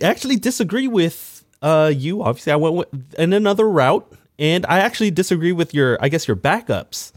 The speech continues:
My number one, I would go with Sarah Connor, be-, only because she can hold her own against Terminators, and I feel like she, um, you know, she's,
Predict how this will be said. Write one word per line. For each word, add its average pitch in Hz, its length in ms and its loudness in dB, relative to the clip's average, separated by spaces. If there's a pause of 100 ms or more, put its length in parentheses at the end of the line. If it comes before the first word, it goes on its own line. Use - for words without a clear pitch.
(1000)
My 156 180 -2
number 277 240 0
one, 185 240 2
I 165 100 -2
would 220 160 -4
go 254 80 -2
with 240 140 0
Sarah 202 260 -2
Connor, 165 460 -2 (240)
be-, 226 200 -4
only 277 240 2
because 254 560 0 (220)
she - 260 -2
can 302 140 -2
hold 254 340 -2
her 226 300 2
own 226 200 2
against 170 400 -4
Terminators, 196 840 0 (360)
and 233 460 0 (460)
I 175 100 2
feel 254 240 0
like 185 240 2
she, 190 560 -2
um, 175 600 2 (240)
you 170 160 -2
know, 143 120 4
she's, 160 600 -4